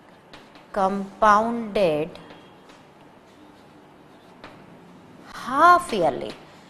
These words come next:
ये फॉर्मूला जब भी अप्लाई करना है जब वो क्लियर मेंशन कर लें कि हाफ ईयरली, ठीक है, otherwise नहीं करना है। otherwise हम annually दिया है तो last वाला फॉर्मूला ही लगाएंगे,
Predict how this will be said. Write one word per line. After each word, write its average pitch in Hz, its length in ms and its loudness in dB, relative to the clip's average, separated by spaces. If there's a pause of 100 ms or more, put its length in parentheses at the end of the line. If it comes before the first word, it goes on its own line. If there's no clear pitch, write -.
(160)
ये 269 280 0
फॉर्मूला 208 600 2 (160)
जब 196 160 0
भी 285 240 -2 (160)
अप्लाई 170 420 -2 (100)
करना 160 340 -2
है 180 360 -6 (540)
जब 277 340 2 (420)
वो 233 120 -2 (160)
क्लियर 285 420 0
मेंशन 202 680 -6
कर 185 140 -8
लें 208 360 -12
कि 254 60 -6
हाफ 190 540 -2 (160)
ईयरली, - 260 -12 (220)
ठीक 254 120 -14
है, 480 80 -12 (340)
otherwise 269 520 8
नहीं 330 280 2
करना 202 260 0
है। 156 220 -4
otherwise 240 400 2
हम 294 180 -2 (120)
annually 269 360 2
दिया 311 160 2
है 320 100 4
तो 311 120 0
last 240 340 6
वाला 254 180 4
फॉर्मूला 202 320 0
ही 190 60 0
लगाएंगे, 185 500 -4